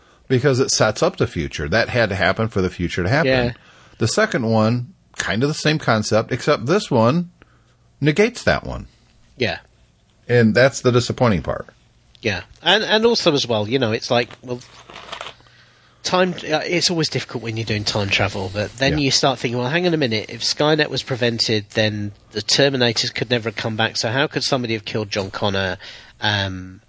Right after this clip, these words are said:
Speaker 2: and, you know, how could that Terminator have lived all those years? Because it would have ceased to exist because nothing," and it, and it, then your head starts to hurt.
Speaker 1: Yeah.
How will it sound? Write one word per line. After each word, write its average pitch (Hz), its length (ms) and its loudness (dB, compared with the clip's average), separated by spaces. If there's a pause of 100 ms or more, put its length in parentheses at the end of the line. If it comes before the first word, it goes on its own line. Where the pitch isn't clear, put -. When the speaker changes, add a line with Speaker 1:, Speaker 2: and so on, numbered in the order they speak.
Speaker 2:
and, 101 420 -2 (560)
you 127 120 -6
know, 110 100 0
how 131 180 2
could - 180 -4
that - 160 -2
Terminator 117 560 0
have 107 80 -10
lived 113 220 -2
all 113 120 -2
those 107 240 0
years? 104 220 0
Because 117 280 -6
it 127 80 -4
would 117 120 -8
have 110 100 -4
ceased - 280 0
to 120 60 -2
exist - 380 -2
because 113 220 -8
nothing," 127 240 -4
and 135 340 -2
it, 127 100 0
and 127 160 0
it, 120 140 -6
then 123 280 -2 (100)
your 113 120 0
head 113 140 0
starts - 340 0
to 107 80 -2
hurt. 98 260 0 (400)
Speaker 1:
Yeah. 95 180 0